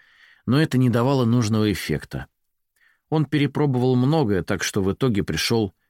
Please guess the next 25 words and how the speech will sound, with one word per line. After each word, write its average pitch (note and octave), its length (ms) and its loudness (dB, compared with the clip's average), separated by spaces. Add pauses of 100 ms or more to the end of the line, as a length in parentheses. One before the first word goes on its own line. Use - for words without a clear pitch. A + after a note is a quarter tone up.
(100)
к - 80 -4
максимально A#2 580 0
простому F#2+ 520 -2
стилю, G#2+ 400 -2
дабы F2 340 0
его F2 320 0
уже E2+ 240 -2
наконец-то E2 640 -2
услышали. C#2+ 640 -6 (2000)
Довольно F#3+ 360 2
мрачное A#2+ 480 0
представление, F2+ 760 0
но B2+ 640 -2
занимательное, A#2+ 800 0
мне A#2+ 160 2
нравится. E2 600 -2 (800)
Я C3 240 0
по D3+ 120 -2
натуре C#3+ 340 0
своей C3 320 0
меланхолик, B2+ 1000 -2
да A2+ 460 0
грустить A2+ 600 -2
не - 100 0
люблю. C#2+ 360 -2